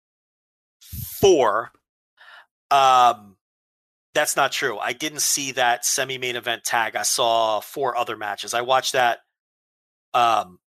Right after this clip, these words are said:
Aita, Rongai, Yohei, Yohei six-man, where they beat Stinger, um, Hayata, Yoshioka, and Ogawa. That was exactly what it looks like on paper. It was fine.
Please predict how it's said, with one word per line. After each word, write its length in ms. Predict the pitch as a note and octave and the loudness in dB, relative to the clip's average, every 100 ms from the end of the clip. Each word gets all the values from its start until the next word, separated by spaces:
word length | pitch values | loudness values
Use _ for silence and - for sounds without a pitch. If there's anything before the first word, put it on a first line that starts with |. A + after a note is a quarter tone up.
| _ - | _ -4
Aita, 600 | D3 E3+ - C#3+ C#3+ C3 | -2 -2 2 4 4 4
Rongai, 580 | C#3 C#3+ C#3 C3 B2+ A#2+ | 2 2 2 2 2 0
Yohei, 680 | B2+ B2+ B2 A#2+ A#2+ A#2+ A2+ | -2 0 2 0 -2 -6 -4
Yohei 360 | C#3 A#2+ A#2+ | -2 -2 -2
six-man, 600 | - - - A#2+ G#2 G2+ _ - | -2 -4 -6 -8 -10 -12 _ -16
where 120 | A2 | -10
they 120 | A2 | -10
beat 220 | - A#2+ | -8 -4
Stinger, 540 | - - C3 A2+ G2 - _ _ _ _ _ _ _ _ _ - | -4 -2 -4 -6 -10 -14 _ _ _ _ _ _ _ _ _ -8
um, 380 | A2 G2+ F#2+ F2+ | -6 -6 -10 -8
Hayata, 480 | B2+ B2 B2 A#2+ A#2+ | -4 0 0 0 -2
Yoshioka, 840 | A2+ A#2+ - A#2+ A#2 A2+ A#2 A2 | -2 -4 -4 -4 -4 -4 -4 -4
and 80 | G#2 | -6
Ogawa. 720 | G2+ F#2 A#2 A2+ G#2 G#2 G2+ | -10 -8 -2 0 0 -4 -2
That 180 | A#2+ A#2+ | 0 0
was 160 | A#2 A#2 | -2 -4
exactly 400 | - A2+ - A2+ | -2 -2 -4 -10
what 100 | A2 | -12
it 40 | |
looks 200 | G#2+ - | -10 -8
like 140 | A2 G#2 | -8 -8
on 120 | G2+ | -8
paper. 360 | G2 F#2 F#2 | -12 -14 -12
It 60 | F#2 | -12
was 120 | F2 | -12
fine. 320 | - F2 E2 | -12 -14 -18